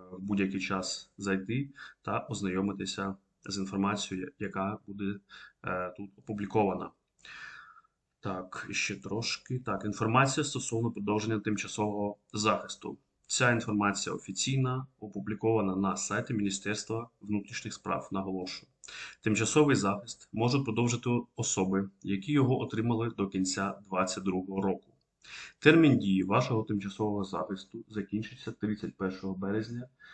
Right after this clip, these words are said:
двадцять третього року. Зареєструватися на продовження тимчасового захисту можна лише онлайн.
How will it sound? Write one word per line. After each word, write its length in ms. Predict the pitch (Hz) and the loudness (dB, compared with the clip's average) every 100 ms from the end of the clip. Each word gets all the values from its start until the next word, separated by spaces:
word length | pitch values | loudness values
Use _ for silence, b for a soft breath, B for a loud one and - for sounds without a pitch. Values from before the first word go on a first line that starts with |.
| B | B
двадцять 480 | 95 92 104 104 104 | -4 2 4 4 0
третього 440 | 107 98 101 98 | 0 0 0 -2
року. 340 | 101 95 - - _ _ - B B - | 0 0 -2 -14 _ _ -20 B B -2
Зареєструватися 960 | 98 110 110 131 131 170 131 - 92 - _ - | 4 6 4 0 0 0 -4 -6 -10 -14 _ -2
на 160 | 107 | 0
продовження 580 | 101 98 98 101 95 92 | 0 -2 0 0 0 -2
тимчасового 640 | 95 98 107 - 98 95 90 | 0 -2 -2 0 0 2 0
захисту 600 | 92 92 120 - 131 143 | 0 0 -4 -8 -10 -10
можна 360 | 113 110 123 117 | -4 0 2 2
лише 420 | 101 101 - 107 - | 0 -2 -2 -4 -4
онлайн. 480 | 110 110 101 92 90 | 0 0 2 0 -2